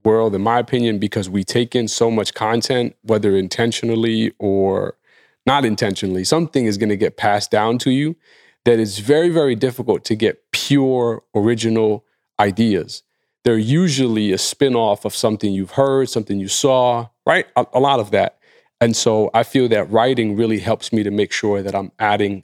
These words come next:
as much of an original idea to the space as possible. So that's, that's the season that I'm in. Creativity, man. Oh, man. Or artistry, I, I guess, as they,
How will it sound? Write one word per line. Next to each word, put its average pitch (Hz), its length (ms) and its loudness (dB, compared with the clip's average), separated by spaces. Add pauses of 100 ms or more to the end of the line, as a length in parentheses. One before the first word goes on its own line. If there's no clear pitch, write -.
(140)
as 95 200 -4
much 131 400 0
of 113 180 -2
an 104 100 0
original 107 480 0
idea 98 600 0 (380)
to - 100 2
the 113 120 2
space 107 340 -2
as 98 80 -10
possible. 101 520 -4
So 107 100 -10
that's, 120 260 0
that's 117 220 0
the 117 80 -4
season 107 300 -2
that 101 80 0
I'm 98 180 0
in. 87 180 -8 (460)
Creativity, 156 680 2
man. 139 480 0 (260)
Oh, 98 200 2
man. 87 240 -6 (100)
Or 107 180 2
artistry, 127 600 2 (120)
I, 117 60 2
I - 20 2
guess, 120 220 0
as 117 140 0
they, 117 280 0